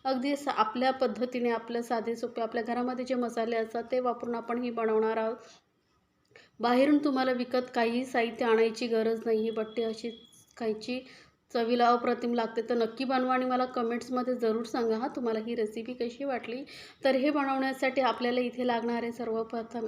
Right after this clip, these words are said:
एक, अ, तुरीची डाळ. तर इथे मी अर्धा कप तुरीची डाळ घेतलेली आहे. या प्रमाणात चार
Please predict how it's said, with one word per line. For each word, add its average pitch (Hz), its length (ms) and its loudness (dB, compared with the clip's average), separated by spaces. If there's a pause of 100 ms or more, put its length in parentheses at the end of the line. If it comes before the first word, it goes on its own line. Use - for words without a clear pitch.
एक, 226 180 -10 (140)
अ, - 60 -4 (280)
तुरीची 262 360 -2
डाळ. 247 220 0 (360)
तर 254 80 4
इथे 269 220 2
मी 277 220 0
अर्धा 233 280 2
कप 285 400 -4
तुरीची 254 320 -2
डाळ 247 240 4
घेतलेली 247 500 2
आहे. 240 340 0
या 254 140 2
प्रमाणात 254 480 -2
चार 226 260 -2